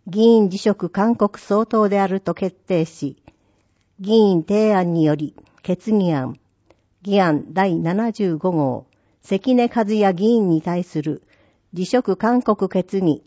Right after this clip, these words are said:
が提出されました。佐々木修議員、新生会、菊名豊議員、二十一世紀クラブ、佐藤博之議員、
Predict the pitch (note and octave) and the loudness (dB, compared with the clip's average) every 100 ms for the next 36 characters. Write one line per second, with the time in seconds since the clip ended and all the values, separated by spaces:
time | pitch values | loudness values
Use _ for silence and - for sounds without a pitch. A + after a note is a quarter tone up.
0 | - G3+ A3 - G#3 G#3+ - - E3 D3+ | -4 -4 -4 -4 -4 -4 -10 -6 -4 -2
1 | D#3 - - - - _ _ _ _ _ | -4 -8 -16 -16 -16 _ _ _ _ _
2 | _ _ _ _ _ _ _ _ _ _ | _ _ _ _ _ _ _ _ _ _
3 | - G#3+ C4 C4 G#3+ E3+ - A#3+ A#3 G3 | -6 -2 -2 -4 -4 -4 -2 0 0 0
4 | G#3+ F#3 D3 C3+ - - - G3+ A3+ A3 | 0 2 2 0 -8 -20 -4 0 0 -2
5 | F#3+ D#3 - C3 - - _ _ _ _ | -6 -6 -8 -10 -10 -20 _ _ _ _
6 | _ _ _ - - A#3 G#3+ F3 G3 - | _ _ _ -20 -6 -2 0 0 -2 -6
7 | D3+ C#3+ C#3 E3 E3+ C#3+ C3+ - _ _ | -8 -6 -6 -2 0 0 -2 -8 _ _
8 | _ _ _ - G3+ G#3 A#3 F3 E3 - | _ _ _ -2 -2 0 0 0 -2 -4
9 | A3+ G#3+ - F3 E3+ C3 C3+ - _ _ | -2 -2 -4 -10 -6 -6 -6 -14 _ _
10 | _ _ _ _ - F#3 F#3 A#3+ E3+ G3 | _ _ _ _ -6 -6 0 2 2 0
11 | G3+ A#3 A3 A3 G3+ F#3+ D3 C#3 C3 | -2 -2 -2 -6 -2 -2 -2 -4 -8